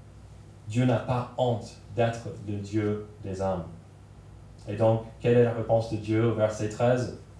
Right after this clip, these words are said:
Agé, le messager de l'Éternel, dit au peuple, d'après l'ordre de l'Éternel, « Je suis moi-même avec vous », déclare l'Éternel.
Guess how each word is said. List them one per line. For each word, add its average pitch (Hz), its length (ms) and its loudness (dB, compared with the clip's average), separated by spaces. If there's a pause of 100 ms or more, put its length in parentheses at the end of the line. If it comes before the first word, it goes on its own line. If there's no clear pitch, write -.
(1000)
Agé, 113 640 0
le 104 80 -6
messager 110 460 0
de 107 100 -2
l'Éternel, 110 500 0
dit 117 240 -2
au 123 120 0
peuple, 107 380 0
d'après 127 460 -2
l'ordre 120 300 0
de 101 80 -6
l'Éternel, « 107 520 -2 (960)
Je 98 180 -6
suis 113 360 -8
moi-même 87 640 -4 (240)
avec 87 320 -10
vous », - 880 -18
déclare 170 280 -10 (560)
l'Éternel. 82 320 -14